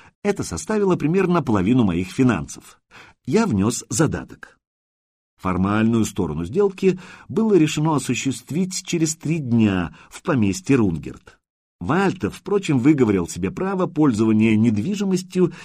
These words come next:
ещё на три недели для переезда. Что он не увезёт лишнего,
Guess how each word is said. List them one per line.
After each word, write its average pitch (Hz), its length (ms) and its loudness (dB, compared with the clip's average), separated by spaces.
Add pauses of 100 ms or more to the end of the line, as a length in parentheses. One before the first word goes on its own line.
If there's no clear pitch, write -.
(120)
ещё 117 300 0
на 101 180 2
три 107 160 -2
недели 92 540 0 (380)
для 113 220 0
переезда. 123 680 0 (580)
Что 101 240 -2
он 104 140 2
не 104 60 2
увезёт 90 380 -2
лишнего, 165 480 0